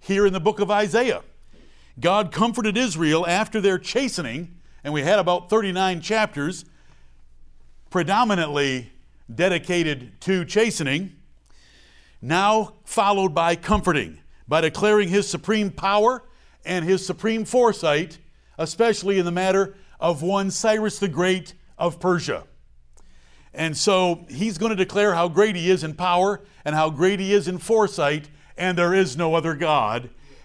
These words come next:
And the Jews could rely on him and not be afraid of any of the huge upheavals in the world, politically and nationally, because he was with them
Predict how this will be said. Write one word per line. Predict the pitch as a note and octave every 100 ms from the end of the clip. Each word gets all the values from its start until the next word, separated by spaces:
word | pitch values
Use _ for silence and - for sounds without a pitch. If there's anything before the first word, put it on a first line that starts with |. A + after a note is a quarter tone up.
| -
And | E3+ F3 F3 D#3+
the | D3+
Jews | D#3 C3 A3 A#3 -
could | A3 F#3
rely | A#3 A#3+ G#3+ F#3+
on | D#3 C3
him | D#3 F3
and | E3+
not | F#3 F#3+
be | G3
afraid | G3 - A3 G3 B2+ C#3 C#3+ - - - -
of | D#3 D#3+ E3+
any | G3 G#3+ G#3+
of | F3+ F#3 C#3
the | E3+ E3+ D3 - - _
huge | - A3+ A#3 A3+
upheavals | A#3 A#3 F#3 D3 E3 F3+ - - -
in | F3 G3+
the | A3
world, | A3+ G3+ E3+ C#3+
politically | D#3+ F#3+ G3+ G3+ G3+
and | G3+
nationally, | G#3+ G#3 F#3 D3+ C#3+ D3 - -
because | D3+ D#3 E3
he | D3+ F#3
was | F3+
with | D3+ F3+ -
them | C#3+ D3